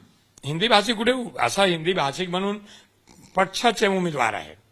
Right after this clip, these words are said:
तर पक्षाचे उमेदवार जे असतील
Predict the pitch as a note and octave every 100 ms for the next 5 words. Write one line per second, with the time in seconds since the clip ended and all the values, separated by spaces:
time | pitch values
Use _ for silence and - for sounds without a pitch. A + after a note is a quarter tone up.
0 | _ G#2+ - _ _ _ _ _ F#3 D#3
1 | E3 - A#3 A3 A3 A3 G3+ E3 D#3+ C#3
2 | - C3+ A2